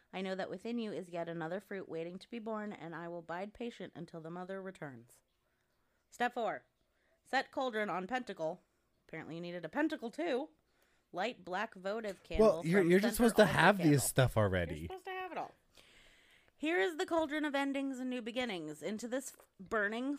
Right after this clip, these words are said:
Speaker 1: flame do I cast my weaknesses and the habits that keep me from attaining my potential. By the death of these things, I will live better, so mote it be. Burn the parchment in the votive, then return reduced. When reduced to ash, clap or ring bell nine times.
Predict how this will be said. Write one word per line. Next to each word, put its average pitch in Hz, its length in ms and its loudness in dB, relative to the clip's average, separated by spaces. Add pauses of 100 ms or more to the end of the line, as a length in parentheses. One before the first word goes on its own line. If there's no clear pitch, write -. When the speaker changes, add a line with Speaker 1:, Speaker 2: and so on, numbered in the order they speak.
(140)
Speaker 1:
flame 170 560 -4 (100)
do 196 160 -4
I 160 120 -2
cast 208 400 -4
my 277 120 0
weaknesses 233 560 -6
and 190 140 -6
the 160 60 -4
habits 196 380 -4
that - 140 -16
keep 240 200 -12
me 240 100 -8
from 202 220 -10
attaining 226 420 -8
my 190 80 -4
potential. 233 580 -8 (380)
By 190 120 -2
the 170 100 -8
death 190 260 -2
of 240 140 -14
these 277 160 -6
things, 262 360 -8
I 151 100 -2
will 156 140 -6
live 214 260 -6
better, 208 280 -2
so 156 220 -6
mote 185 240 -4
it - 100 -10
be. 175 220 -8 (1040)
Burn 165 160 -4
the 156 60 -6
parchment 160 440 -8
in 143 80 -6
the 147 80 -8
votive, 214 460 -2
then 165 160 -6
return 160 560 -8 (280)
reduced. 180 580 -10 (440)
When 233 160 -4
reduced 262 400 -8
to - 120 -10
ash, 156 360 -2 (100)
clap 160 340 -4
or 156 200 -6
ring 147 220 -8
bell 143 160 -6
nine 135 220 -10
times. 196 260 -12